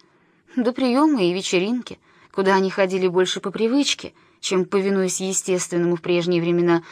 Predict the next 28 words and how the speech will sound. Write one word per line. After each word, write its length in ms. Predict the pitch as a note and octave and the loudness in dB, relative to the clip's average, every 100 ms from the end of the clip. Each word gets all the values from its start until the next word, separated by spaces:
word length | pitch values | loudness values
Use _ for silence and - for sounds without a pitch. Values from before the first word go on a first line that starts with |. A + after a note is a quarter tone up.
| - | -16
желанию 560 | F#3 F#3+ F3 G3+ G3 F3 | -6 0 0 0 0 -2
всегда 380 | - F#3 F3+ F#3 | -2 -2 0 -2
и 60 | |
везде 340 | E3+ E3+ E3 E3+ | -2 -4 -2 -4
быть 200 | E3+ E3 | -4 -6
вместе. 560 | D#3+ D#3+ D3+ - F3+ - _ _ _ _ _ _ _ _ _ _ _ _ _ _ _ _ _ _ | -2 -2 -2 -8 -16 -20 _ _ _ _ _ _ _ _ _ _ _ _ _ _ _ _ _ _
Настал 480 | G3 A3+ - D4 C#4 | -2 0 0 -2 -2
день, 220 | A#3+ D4+ | 2 2
когда 280 | C4+ B3 A#3 | 2 0 0
Кэрол 340 | - C#4+ C#4+ C4 | 0 0 0 -2
всерьёз 440 | - A#3 A3+ A#3+ | -2 -2 0 0
задумалась 600 | A3 A3 A3 G#3 G3+ - | 0 -2 0 -2 -4 -4
о 100 | G#3 | -6
том, 280 | A#3 D4 D4+ - - | -2 -2 -2 -8 -14
что 300 | - - C4 | -8 -2 -2
с 120 | - | -2
ними 220 | A#3 A#3+ | -2 -2
происходит, 880 | A#3+ A#3+ B3+ - - F3 E3 D#3+ - _ _ _ _ _ _ _ _ - | -2 -4 -4 -6 -4 -2 -2 -4 -12 _ _ _ _ _ _ _ _ -8
и 120 | A3+ | -4
что, 520 | A3 - - A#3+ E3 D#3+ _ _ _ _ - | -2 -2 -2 0 0 -4 _ _ _ _ -6
помимо 380 | F#3+ G3 F#3 | 0 2 2
инерции, 760 | F3+ G#3 A#3+ D#4 D#4 - - - _ _ _ _ _ _ _ _ _ | 0 -2 0 0 -2 -4 -10 -10 _ _ _ _ _ _ _ _ _
продолжает 680 | - G#3 G#3+ A3 A#3+ C4+ C4 | -2 2 2 0 -2 -2 -2
удерживать 680 | A3+ G3 D4 A#3+ G3 F3+ - | -2 0 0 0 -2 -4 -4
их 160 | F3 F3+ | -6 -4
друг 300 | G3+ B3+ - | -4 -4 -6
подле 320 | C4 B3 C4 | -6 -4 -2
друга. 440 | A3 E3 C#3 D#3+ | -2 -4 -6 -12